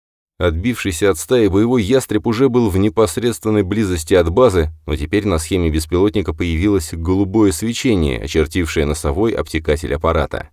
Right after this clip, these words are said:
Уэбстер знал, что это означает. "Он только что активировал бортовые системы рэп", пояснил техник. "Радиоэлектронной борьбы". Развернувшись, Карл гаркнул всем находившимся в бункере разом:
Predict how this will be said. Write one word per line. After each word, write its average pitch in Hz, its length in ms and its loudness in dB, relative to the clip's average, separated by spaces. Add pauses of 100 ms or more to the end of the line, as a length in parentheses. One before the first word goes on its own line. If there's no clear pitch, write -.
(600)
Уэбстер 107 500 2
знал, 104 400 0
что - 240 -4
это 73 300 0
означает. 69 720 -4 (440)
"Он 202 120 2
только 202 260 4
что 175 240 2
активировал 160 640 4
бортовые 151 460 4
системы 151 520 2
рэп", 165 260 2 (220)
пояснил 73 380 -2
техник. 71 580 -4 (320)
"Радиоэлектронной 85 1120 0
борьбы". 69 520 -4 (720)
Развернувшись, 104 960 0
Карл 123 380 4
гаркнул 101 500 2
всем 110 260 0
находившимся 95 720 0
в 80 100 0
бункере 82 460 0
разом: 78 440 -2